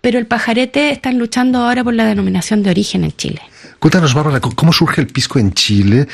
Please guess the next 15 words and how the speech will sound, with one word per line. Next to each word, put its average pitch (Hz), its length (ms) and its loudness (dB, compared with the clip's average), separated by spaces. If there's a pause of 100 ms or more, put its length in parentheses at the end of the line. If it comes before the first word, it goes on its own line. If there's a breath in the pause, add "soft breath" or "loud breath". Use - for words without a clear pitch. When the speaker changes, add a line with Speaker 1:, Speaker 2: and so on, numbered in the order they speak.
(180 loud breath)
Speaker 2:
Porque 104 180 0
los 107 140 2
peruanos 101 560 -2
reivindican 98 760 0
con 101 220 -2
fuerzas 107 760 0
la 92 100 -2
paternidad, 95 600 0
la 110 100 0
denominación 87 560 -2
de 95 80 0
origen 98 340 0
pisco, - 380 0
¿no? 113 160 0 (320 loud breath)
Eh, - 200 -2